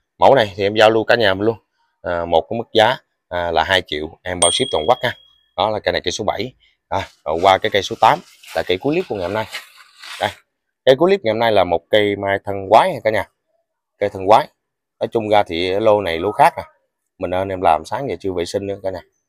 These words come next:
Thân quái, à, không ba bông ha. Ba phô mai ngày, ngày hôm nay thì, à, à, lô này em không ba bông. Có cái ba cái mai tàn á,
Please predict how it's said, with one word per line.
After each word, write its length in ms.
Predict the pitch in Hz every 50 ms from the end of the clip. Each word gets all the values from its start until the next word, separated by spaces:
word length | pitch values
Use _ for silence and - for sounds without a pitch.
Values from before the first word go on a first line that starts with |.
| _ _ _ _ _ _ _ _ -
Thân 140 | - 101 92
quái, 260 | 95 107 123 113 78 - -
à, 140 | 90 82 78
không 160 | 82 87 110 127
ba 100 | 120 113
bông 200 | 110 113 117 113
ha. 160 | 123 120 - _ _ _ _ _ _ _ _ -
Ba 240 | 110 110 107 107
phô 180 | 107 - 110 107
mai 240 | 107 107 104 104 101
ngày, 200 | 92 85 80 80
ngày 160 | 82 82 82
hôm 60 | 90
nay 160 | 101 101 98
thì, 220 | 95 87 80 80 80
à, 120 | 78 78 - _ _ _ _ _ _ _ -
à, 140 | 87 85
lô 180 | 85 87 92 92
này 120 | 87 80
em 120 | 78 85 95
không 160 | 98 98 104
ba 100 | 113 104
bông. 200 | 101 101 104 101 - -
Có 240 | - 107 123 143 147 -
cái 140 | 135 131
ba 200 | 123 110 98 101
cái 100 | 98 98
mai 140 | 98 98 101 -
tàn 300 | 80 82 78 76 78 92
á, 60 | 101